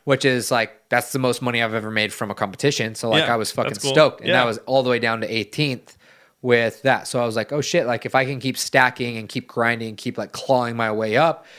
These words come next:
Speaker 1: I can keep making more and more money at this competition, that competition, sponsors." And then you kind of see a way.
Speaker 2: Mm-hmm.
Speaker 1: Um, and then there were just little things that have happened in the landscape of the sport where they're not paying out as much,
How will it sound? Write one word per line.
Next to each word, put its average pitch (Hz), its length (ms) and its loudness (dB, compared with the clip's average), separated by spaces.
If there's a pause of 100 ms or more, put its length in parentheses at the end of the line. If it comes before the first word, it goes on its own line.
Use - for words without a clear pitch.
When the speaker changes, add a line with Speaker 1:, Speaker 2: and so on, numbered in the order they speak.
(240)
Speaker 1:
I 127 100 4
can 139 80 0
keep 127 200 -2
making 120 280 -2
more 120 280 0
and 117 100 -6
more 113 160 -2
money 120 340 -2
at - 300 -6
this 120 180 0
competition, 113 520 -6
that 113 160 4
competition, 107 540 -8
sponsors." 113 640 -4 (400)
And 135 120 4
then 151 60 2
you 143 100 0
kind 139 200 0
of 110 100 -6
see 131 220 0
a 117 80 4
way. 104 360 0 (240)
Speaker 2:
Mm-hmm. 143 160 -2
Speaker 1:
Um, 110 420 0 (500)
and 139 120 4
then 143 140 2
there 143 140 2
were 135 80 2
just 120 180 -4
little 139 300 2
things 131 400 -2
that 117 80 2
have 113 100 -2
happened 127 380 -2
in 113 60 -10
the 107 100 -12
landscape 113 500 -6
of 104 140 -6
the 101 60 -10
sport 151 600 2
where 117 480 0 (520)
they're 127 100 2
not 123 160 0
paying 120 260 0
out 113 160 0
as 110 140 -6
much, 117 440 -2